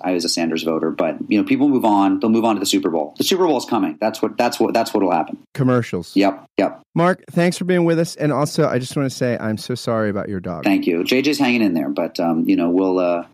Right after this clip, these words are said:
Speaker 1: we'll have a proper burial when the time comes.
Speaker 2: When I cuddle my pit bulls, I think about her. And, you know, you're a good, you're a gentleman and a scholar and a great dog
Speaker 1: Will you
Speaker 2: owner.
Speaker 1: come back on Unorthodox soon?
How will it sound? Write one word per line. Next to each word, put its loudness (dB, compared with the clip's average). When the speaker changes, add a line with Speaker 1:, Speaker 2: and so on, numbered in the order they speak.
Speaker 1:
we'll 2
have 0
a 0
proper 0
burial 2
when 2
the 2
time 0
comes. -8
Speaker 2:
When 2
I 4
cuddle 0
my 4
pit -4
bulls, -4
I -6
think -8
about -6
her. -6
And, -10
you -4
know, -8
you're 4
a 2
good, -2
you're 2
a 0
gentleman 2
and -2
a 0
scholar -2
and -2
a 0
great -2
dog -2
Speaker 1:
Will 2
you 2
Speaker 2:
owner. -2
Speaker 1:
come 2
back 0
on 2
Unorthodox 2
soon? 0